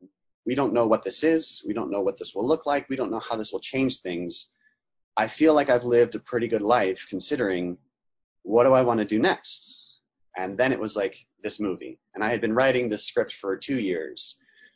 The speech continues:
um, with my co-writer, and it had sort of been gestating in my heart for such a long time that it was, "Okay, now it's time to take all the skills that I have learned and put them into something that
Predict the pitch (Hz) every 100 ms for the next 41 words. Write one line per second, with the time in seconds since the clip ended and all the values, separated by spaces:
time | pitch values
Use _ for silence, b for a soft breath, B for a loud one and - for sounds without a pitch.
0 | _ 107 101 92 90 - 104 107 104 120
1 | 104 92 87 80 - 98 95 92 90 -
2 | - - _ _ _ _ _ 113 110 120
3 | - 113 107 107 120 - 120 107 98 95
4 | - 104 98 - - 107 98 95 95 92
5 | 104 104 98 90 90 87 80 92 82 -
6 | _ _ _ _ - 110 92 87 107 135
7 | 135 - 127 107 - 110 - 117 113 -
8 | 107 101 95 - 98 98 90 82 - -
9 | _ _ _ _ - 98 - 120 113 104
10 | 98 - 98 95 92 90 90 -